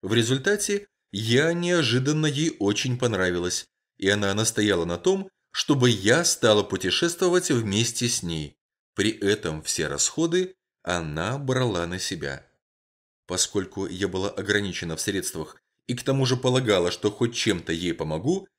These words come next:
я приняла ее предложение, ничего не зная толком ни о ней, ни о ее болезни. Вместе с Кариной была ее прислуга,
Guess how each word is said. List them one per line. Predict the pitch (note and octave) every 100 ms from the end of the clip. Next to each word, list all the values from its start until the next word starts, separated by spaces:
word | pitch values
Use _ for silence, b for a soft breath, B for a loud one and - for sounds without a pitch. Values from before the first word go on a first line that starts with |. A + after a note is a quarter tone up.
| _ _
я | D#2+ D#2+ G2 C#3+ E3+
приняла | - D#3 D#3 D3+ A2 G2+
ее | F#2 F2 F2+
предложение, | D#2+ E2 D2 D#2 C3+ E3 E3+ E3+ E3+ _ _
ничего | F#2 A2+ A2+ - E2 D#2+ F#2
не | E2+
зная | D#2+ D#2+ D#2
толком | - D#2+ D#2+ D#2 D#2+
ни | D#2+ -
о | D2
ней, | D2+ A#2+ D#3+ - _ _ _
ни | - E2 G2 B2 -
о | C3+
ее | C3+ C#3 E2+ D#2+
болезни. | E2+ C#2+ C2+ C2+ C2 - _ _ _ _ _ _ _ _ -
Вместе | E2+ B2 C#3+ - C#3+
с | -
Кариной | C#3+ F#3 F#3+ G3
была | E3+ D#3 A#2
ее | D#3 C#3 B2+
прислуга, | C3 C3+ - F2+ F2 F#2